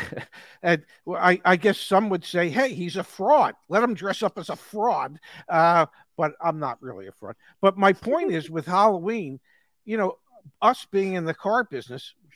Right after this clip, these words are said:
Speaker 1: Ricky got it. Um, and, and so did Chris. Um, us being in the car business, the last day of the month is, well, nobody gets that day off. Um,
Speaker 2: <laughs> No,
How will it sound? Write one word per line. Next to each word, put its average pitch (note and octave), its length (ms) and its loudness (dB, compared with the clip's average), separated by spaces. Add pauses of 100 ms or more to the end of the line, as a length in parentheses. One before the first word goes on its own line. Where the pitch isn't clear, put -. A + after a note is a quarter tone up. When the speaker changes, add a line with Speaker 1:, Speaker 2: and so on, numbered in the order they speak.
Speaker 1:
Ricky F3+ 400 -12
got D#3 320 2
it. - 100 -18 (360)
Um, E3+ 300 2 (260)
and, E3 260 -6
and D#3+ 180 -6
so E3 200 -4
did D3 160 -10
Chris. B3+ 320 -4 (300)
Um, F3 300 2 (500)
us B3 340 0
being G#3 240 -2
in F3+ 120 -6
the E3 100 -8
car A#3+ 260 -4
business, C3+ 520 -14 (380)
the F3+ 100 0
last A3 380 -2
day A3 160 4
of G3+ 80 2
the F#3 80 2
month A#3 400 -2
is, E3+ 260 -6
well, F3+ 240 -6 (580)
nobody C4+ 400 6
gets B3+ 280 2
that A#3 300 2
day A3 240 2
off. D4 480 4 (580)
Um, E3+ 340 8
Speaker 2:
<laughs> C#4 300 4
No, C#4 120 4